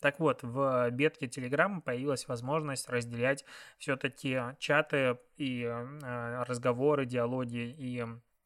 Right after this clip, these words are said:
а, каналы по категориям. Даже уже в П К версии, ну, господи, Мак О Эс П К версия. Вот такой вот я странный косноязычный, сорян. А, я все еще продолжаю офигевать от этой новости, и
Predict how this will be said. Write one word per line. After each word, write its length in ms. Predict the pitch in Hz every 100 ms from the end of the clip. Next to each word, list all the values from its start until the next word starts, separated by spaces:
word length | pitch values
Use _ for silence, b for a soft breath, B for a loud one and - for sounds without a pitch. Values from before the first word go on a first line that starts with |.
| -
а, 140 | 120
каналы 480 | - 131 147 185 143
по 300 | - 147 135
категориям. 560 | - 143 135 123 113 117 _ _ _ _ _ _ -
Даже 400 | 156 135 135 123
уже 360 | 113 113 117 110
в 400 | 110 117 110 107 _ _ _ -
П 80 |
К 180 | - 127
версии, 340 | 117 110 - 147
ну, 220 | 143 120 -
господи, 320 | 123 - 120
Мак 300 | 123 147 -
О 80 | 123
Эс 180 | 117
П 140 | - 120
К 180 | 123 113
версия. 400 | 113 - - 127 -
Вот 200 | 139 135
такой 300 | 131 - 123
вот 80 | 127
я 80 |
странный 340 | 117 - 143 127
косноязычный, 720 | - - 123 113 107 - 120
сорян. 380 | - 120 110 113 B B B B B
А, 500 | - 160 160 156 151 147 226 262
я 280 | 170 147 196
все 180 | - 170
еще 180 | 156
продолжаю 680 | - 139 143 135 147 131 127
офигевать 540 | 131 127 135 139 131 123
от 80 |
этой 180 | 120 123
новости, 480 | 123 123 127 - 185
и 240 | 180 202